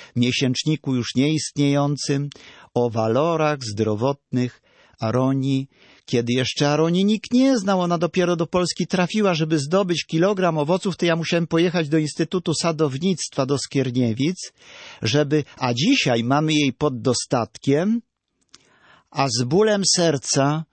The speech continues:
przyglądam się, jak ile plantacji jeszcze jest takich, które mijam, jadąc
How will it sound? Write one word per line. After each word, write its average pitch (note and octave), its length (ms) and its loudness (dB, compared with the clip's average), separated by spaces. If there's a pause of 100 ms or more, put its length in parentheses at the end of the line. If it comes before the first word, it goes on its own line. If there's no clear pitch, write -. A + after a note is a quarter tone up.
(140)
przyglądam E3 600 0
się, D#3 160 0
jak D3 180 0 (180)
ile A#3+ 320 4
plantacji E3 840 0
jeszcze E3+ 500 0 (260)
jest C3 260 0
takich, E3 360 -2
które C3+ 380 -2 (460)
mijam, C#3+ 580 2 (180)
jadąc D3+ 480 0